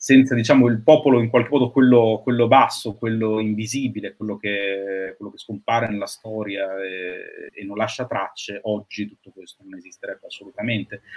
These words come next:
E, e d'altro canto, eh, se tu ci pensi, noi troviamo continuamente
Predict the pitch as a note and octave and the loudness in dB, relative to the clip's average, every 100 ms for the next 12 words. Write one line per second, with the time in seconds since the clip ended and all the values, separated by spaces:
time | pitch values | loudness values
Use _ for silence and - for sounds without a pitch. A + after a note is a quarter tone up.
0 | - - - A#2+ A2+ A2 A2 G#2+ G#2+ G#2 | -20 -20 -8 -2 2 2 2 2 0 -2
1 | A#2+ A#2 B2 - B2+ A#2+ B2+ B2 G#2+ G#2+ | -2 -2 -2 -4 -6 -2 -2 -4 -8 -8
2 | G2+ G#2+ G#2 G2+ F#2+ F#2 - - - A#2+ | -14 -12 -10 -10 -10 -12 -18 -14 -12 -6
3 | B2+ C3 C3 - A2+ A#2 A#2 C3+ - G#2+ | 0 2 0 -4 -8 -4 -2 -2 -2 -4
4 | A#2 B2+ B2+ G#2 G#2 - G#2+ G#2 G#2+ A2 | -2 0 -2 -4 -8 -14 -10 -8 -6 -6
5 | G#2 - G#2+ G#2+ G2+ | -8 -8 -6 -4 -6